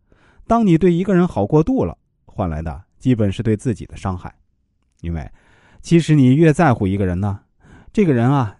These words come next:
恰恰就越容易不会在乎你。为什么会这样？因为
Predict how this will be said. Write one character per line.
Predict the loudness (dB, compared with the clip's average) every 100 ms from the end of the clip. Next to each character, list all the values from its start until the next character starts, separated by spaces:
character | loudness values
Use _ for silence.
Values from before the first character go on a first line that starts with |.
| _
恰 | 0 0
恰 | 0 0
就 | 2
越 | 2 2
容 | 2 0
易 | 0
不 | -2 -4
会 | -4
在 | -4 -4
乎 | -6
你。 | -10 -12 -16 -18 _ _ _ _ _ _ _ _ _
为 | 2 2
什 | 2
么 | -2
会 | -4
这 | -6
样？ | -10 -16 _ _ _ _
因 | -14
为 | -12